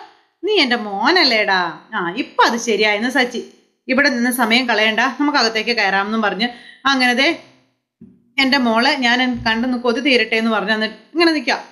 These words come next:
അപ്പൊ അവിടുത്തെ ആ ചേച്ചി അങ്ങോട്ടേക്ക് വന്നു. ആ ചേച്ചി വന്നപ്പം ഇതാണ് ആളെന്നും പറഞ്ഞ് കാട്ടിക്കൊടുത്തു. അപ്പോഴേക്കും നമ്മുടെ രേവതി ഇങ്ങനെ നിൽക്കുന്നു. "എടാ, കല്യാണം കഴിഞ്ഞ് പുതുമോടിയിലുള്ള പെണ്ണിനെയാ പുതുപ്പെണ്ണെന്ന് പറയുന്നത്." "ഓ, അതൊക്കെ എനിക്കറിയാം.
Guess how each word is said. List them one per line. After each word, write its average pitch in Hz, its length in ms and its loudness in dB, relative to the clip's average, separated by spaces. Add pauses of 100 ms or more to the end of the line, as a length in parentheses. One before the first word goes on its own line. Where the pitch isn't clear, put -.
അപ്പൊ 247 140 0
അവിടുത്തെ 254 220 0
ആ 254 40 -2
ചേച്ചി 247 380 0
അങ്ങോട്ടേക്ക് 214 420 -2
വന്നു. 208 300 -2
ആ 277 40 0
ചേച്ചി 277 300 0
വന്നപ്പം 247 440 0
ഇതാണ് 240 480 0 (100)
ആളെന്നും 247 380 0
പറഞ്ഞ് 220 180 0
കാട്ടിക്കൊടുത്തു. 240 580 -2 (580)
അപ്പോഴേക്കും 320 300 4
നമ്മുടെ 269 180 2
രേവതി 247 360 2
ഇങ്ങനെ 254 160 0
നിൽക്കുന്നു. 233 220 -2 (180)
"എടാ, 247 200 2 (100)
കല്യാണം 269 460 2
കഴിഞ്ഞ് 254 180 0
പുതുമോടിയിലുള്ള 254 800 0
പെണ്ണിനെയാ 240 640 2
പുതുപ്പെണ്ണെന്ന് 254 760 -2
പറയുന്നത്." 247 680 -2
"ഓ, 208 60 2
അതൊക്കെ 233 300 0
എനിക്കറിയാം. 240 460 0